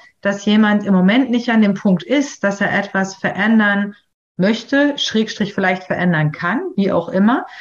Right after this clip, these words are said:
Ähm, aber dann wirklich auch zu sagen, okay, das ist auch völlig okay, so wie du gerade gesagt hast, dass du auch als Ärztin sagst, du, wenn sie mit mir ein Problem haben, kein Problem, es gibt auch andere Ärzte, die Diabetes behandeln,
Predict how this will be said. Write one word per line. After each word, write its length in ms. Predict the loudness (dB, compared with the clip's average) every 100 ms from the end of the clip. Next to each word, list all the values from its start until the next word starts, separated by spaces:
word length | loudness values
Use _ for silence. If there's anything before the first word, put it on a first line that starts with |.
| -20 -20 -6
Ähm, 420 | -2 2 4 2
aber 180 | 0 -2
dann 240 | 0 0 0
wirklich 320 | -2 -4 -4
auch 120 | -6
zu 140 | -4
sagen, 380 | -2 0 -2 -2
okay, 200 | -4 -2
das 160 | 0 -2
ist 200 | -6 -4
auch 200 | -4 -4
völlig 380 | -2 0 0 -2
okay, 240 | -2 0
so 140 | 2
wie 80 | 0
du 120 | 0
gerade 260 | 0 -2 -2
gesagt 380 | -4 -4 -4 -4
hast, 180 | -4 -4
dass 140 | -2
du 100 | -2
auch 100 | -2
als 200 | -4 -4
Ärztin 420 | -4 -4 -4 -2
sagst, 240 | -2 -2 -2
du, 60 |
wenn 160 | 0 2
sie 80 | 2
mit 120 | 2
mir 140 | 2
ein 40 | 2
Problem 380 | 0 0 0
haben, 140 | 0 -2
kein 200 | -2 -4
Problem, 280 | -2 0 0
es 120 | 0
gibt 180 | -4 -4
auch 100 | -4
andere 320 | -2 0 0
Ärzte, 380 | -2 -4 -4 -2
die 120 | 2
Diabetes 520 | 2 2 -2 -4 -8
behandeln, 500 | -4 -2 0 0 0